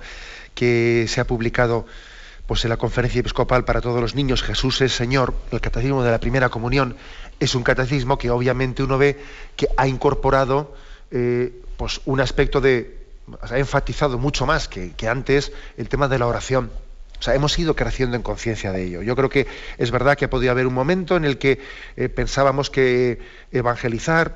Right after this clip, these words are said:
pues, era demasiado, un aspecto demasiado racional o demasiado, pues, vamos a hacer debates, vamos a hacer, bien, de acuerdo, ¿no? Pero, pero podía faltar, ¿eh? en nuestra catequesis, en nuestra presentación, un, eh, pues, un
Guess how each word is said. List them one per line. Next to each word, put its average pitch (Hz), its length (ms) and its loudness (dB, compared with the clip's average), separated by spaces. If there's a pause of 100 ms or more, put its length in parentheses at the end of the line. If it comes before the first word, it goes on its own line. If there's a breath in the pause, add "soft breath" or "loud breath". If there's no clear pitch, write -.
(140)
pues, 123 200 -4
era 127 200 2
demasiado, 131 600 2
un 143 180 -4
aspecto 135 360 0
demasiado 123 400 0
racional 151 720 0
o 135 120 -2
demasiado, 135 500 0 (340 loud breath)
pues, - 220 -4
vamos 135 420 0
a 151 40 -2
hacer 151 180 0
debates, 143 500 0
vamos 143 280 0
a - 20 2
hacer, 143 280 2
bien, 123 180 -6 (100)
de 90 120 -8
acuerdo, 98 420 0
¿no? 139 120 -2
Pero, 127 340 -2 (520 loud breath)
pero 131 160 2
podía 135 420 2
faltar, 139 600 0 (120)
¿eh? 147 160 -10 (220)
en 127 160 -4
nuestra 120 300 -4
catequesis, 120 640 -4
en 117 60 -6
nuestra 120 180 -4
presentación, 120 640 -2 (580 loud breath)
un, 151 520 2
eh, 127 340 -4
pues, 131 240 -6
un 127 420 -6